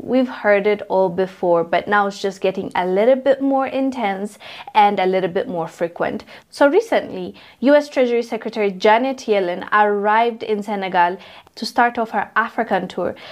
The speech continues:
She is expected to outline what President Joe Biden committed,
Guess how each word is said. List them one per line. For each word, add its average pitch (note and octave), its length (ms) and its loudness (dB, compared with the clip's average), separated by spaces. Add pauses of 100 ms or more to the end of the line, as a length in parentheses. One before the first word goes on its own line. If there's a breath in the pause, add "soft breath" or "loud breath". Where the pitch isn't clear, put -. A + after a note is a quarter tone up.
She C#4+ 600 2
is B3 120 4
expected A#3+ 840 0
to - 100 -2
outline G3+ 560 0
what F3 200 -2
President G#3 520 -4
Joe F#3 120 2
Biden F3+ 440 0
committed, G3 760 -2